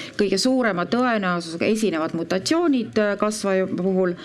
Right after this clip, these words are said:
Aga võib-olla see inimene ei ole nii-öelda keskmine inimene, tal on hoopis see teine mutatsioon, aga me ikkagi kasutame neid, noh, esimene, teine, kolmas rida.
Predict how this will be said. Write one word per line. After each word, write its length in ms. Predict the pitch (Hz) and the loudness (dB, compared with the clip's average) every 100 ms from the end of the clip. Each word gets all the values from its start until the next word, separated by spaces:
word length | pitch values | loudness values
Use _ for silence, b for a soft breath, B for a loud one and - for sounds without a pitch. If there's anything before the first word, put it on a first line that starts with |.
| B B B B | B B B B
Aga 480 | - 190 185 196 185 | 0 0 0 0 0
võib-olla 320 | 214 233 202 | 2 0 0
see 160 | 175 190 | 0 2
inimene 540 | 214 208 175 165 160 147 | 2 2 0 0 0 2
ei 220 | 190 214 | 2 2
ole 380 | 262 339 240 196 | 2 2 0 0
nii-öelda 400 | 196 196 190 180 | -2 -2 0 0
keskmine 480 | 185 220 220 196 185 | 0 0 0 0 2
inimene, 460 | 185 180 175 175 170 | 2 0 0 -2 0
tal 160 | 190 | 0
on 140 | 180 165 | 0 -4
hoopis 240 | 165 - | -4 -6
see 80 | 147 | 0
teine 300 | 262 330 233 | 2 2 2
mutatsioon, 540 | 196 190 185 190 190 180 B B | 0 0 -2 0 -2 -2 B B
aga 160 | 165 190 | -2 2
me 60 | 247 | 0
ikkagi 380 | 294 208 196 165 | 0 -2 -4 0
kasutame 640 | 208 214 196 185 190 190 185 | 0 0 -2 -2 0 0 2
neid, 380 | 185 185 180 - | 2 0 -2 -4
noh, 140 | 196 | -2
esimene, 320 | - 220 220 202 | 0 0 0 2
teine, 220 | 220 220 | 2 2
kolmas 320 | 185 151 156 | 0 0 -2
rida. 300 | - - - | -4 -4 -6